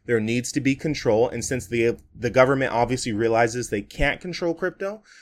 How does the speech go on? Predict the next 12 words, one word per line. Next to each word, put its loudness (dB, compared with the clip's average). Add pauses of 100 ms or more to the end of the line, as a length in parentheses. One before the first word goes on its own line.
(120)
why 2
don't 2
they 2
make -2
their -2
own, -4
which -4
can -8
very 2
easily -2 (160)
be -2
controlled? -6